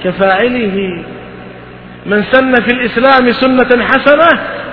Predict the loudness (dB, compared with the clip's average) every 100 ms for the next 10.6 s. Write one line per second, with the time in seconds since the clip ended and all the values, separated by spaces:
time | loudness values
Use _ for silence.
0 | 2 4 6 6 4 4 2 2 4 4
1 | 4 2 2 2 2 2 2 2 2 2
2 | 2 2 2 2 2 2 4 2 0 0
3 | 2 4 4 2 0 -2 -8 -12 -4 0
4 | 2 2 2 2 2 2 2 0 0 -2
5 | 0 2 2 0 0 2 2 4 2 2
6 | 2 2 0 0 0 -2 -8 -8 0 2
7 | 4 4 4 2 4 4 4 4 4 4
8 | 2 0 -4 -4 2 4 4 4 4 2
9 | 4 4 6 4 4 2 2 4 6 6
10 | 4 2 2 4 4 0